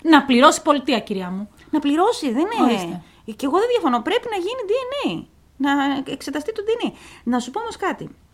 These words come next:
Speaker 1: Να μου πεις.
Speaker 2: Εμένα, η μόνη ερμηνεία που έχει λογική μέσα στο μυαλό μου, και εγώ δεν πιστεύω ότι τη σκότωσε αυτός.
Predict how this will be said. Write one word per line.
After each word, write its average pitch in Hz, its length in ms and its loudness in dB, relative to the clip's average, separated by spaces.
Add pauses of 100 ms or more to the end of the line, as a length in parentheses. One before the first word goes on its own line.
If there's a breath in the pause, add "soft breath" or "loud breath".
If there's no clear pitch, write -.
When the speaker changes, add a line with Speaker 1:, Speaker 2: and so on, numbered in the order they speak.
Speaker 1:
Να 240 120 0
μου 240 80 6
πεις. 233 220 -4 (320)
Speaker 2:
Εμένα, 220 380 0 (720 loud breath)
η 233 100 -2
μόνη 294 560 0 (140)
ερμηνεία 226 640 0
που - 120 -6
έχει 311 200 -6
λογική 320 360 -2
μέσα 359 220 -4
στο - 160 -10
μυαλό 139 340 -6
μου, 110 180 -10 (1300 soft breath)
και - 80 -2
εγώ 240 160 0
δεν 330 80 0
πιστεύω 143 320 -6
ότι 127 100 -18
τη - 80 -18
σκότωσε - 360 -18
αυτός. - 360 -20